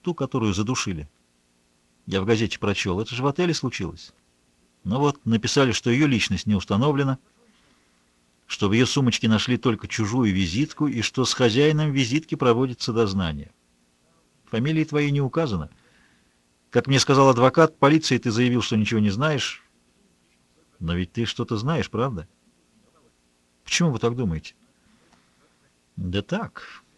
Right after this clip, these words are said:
Он подобрал с земли клюшку для гольфа, выставил её перед собой словно меч и продолжал говорить, пристально глядя на острие воображаемого клинка.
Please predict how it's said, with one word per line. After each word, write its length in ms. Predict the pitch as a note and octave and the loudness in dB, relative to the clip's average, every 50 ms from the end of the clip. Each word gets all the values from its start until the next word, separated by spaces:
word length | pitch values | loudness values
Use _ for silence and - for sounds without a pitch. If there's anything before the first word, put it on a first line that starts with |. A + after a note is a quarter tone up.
| _ _ | _ _
Он 160 | - F#2 F2+ | -8 -8 -6
подобрал 420 | - - G#2+ A#2 A2+ A2 A#2+ A2+ G2 | -2 2 4 6 8 8 8 6 6
с 60 | E2+ | 4
земли 280 | E2+ A2 A2+ A#2 G#2+ G2 | 2 2 4 4 4 2
клюшку 440 | - - A2+ C3+ C3+ - - A#2 | 0 0 -2 -2 -2 -2 -4 -4
для 180 | F#2+ G2+ G#2+ G#2 | 0 2 2 2
гольфа, 420 | F#2 A2 D3+ E3+ C#3 - - G#2+ | 2 2 0 0 0 -2 -2 -2
выставил 500 | G2 F2+ A#2 B2 - - - G#2 G#2+ G#2 | 0 0 0 -2 -2 -2 -4 -2 0 2
её 120 | G#2+ A2 G#2 | 2 2 0
перед 240 | - A2+ G#2 G2 - | 0 -2 -4 -2 0
собой 300 | - A#2+ A2 A#2+ A#2+ G2+ | 0 0 2 2 0 0
словно 360 | - A2+ G#2+ G2+ G2 G#2 G#2 | 0 0 0 2 2 2 4
меч 420 | G2+ A2+ C#3 D#3 - - - - _ _ _ _ _ _ _ _ _ _ _ _ _ _ - | 4 2 2 0 -2 -4 -6 -6 _ _ _ _ _ _ _ _ _ _ _ _ _ _ -6
и 120 | F#2+ F#2 | -4 -4
продолжал 520 | F2+ - A#2 G#2+ B2 B2+ A2+ B2+ E3+ F3+ E3+ | -2 -2 2 4 6 6 6 6 6 6 6
говорить, 400 | D#3 D#3+ D#3 D#3 F#3 G3 - - | 6 6 6 6 6 4 0 0
пристально 460 | - E3 E3+ - - E3+ D#3+ D#3+ D#3 | 0 0 0 0 0 0 2 2 2
глядя 360 | C#3 D3 E3+ F3+ F3 D#3 D#3 | 2 4 4 4 4 4 4
на 160 | D3 D3 D3+ D3 | 4 2 2 0
острие 600 | - - C3+ - - - - C#3+ D3 D3 D#3+ E3 | 0 0 0 0 0 0 2 4 4 6 6 6
воображаемого 720 | C#3+ D3 C#3+ C3 C3+ C3+ B2+ B2+ D3 C#3+ C#3+ C#3 C3 C3 B2 | 6 6 4 4 4 4 4 4 2 2 2 2 0 0 0
клинка. 480 | - C#3 C#3+ C#3 - - C3 G#2+ G2 | 0 0 0 0 0 0 0 0 0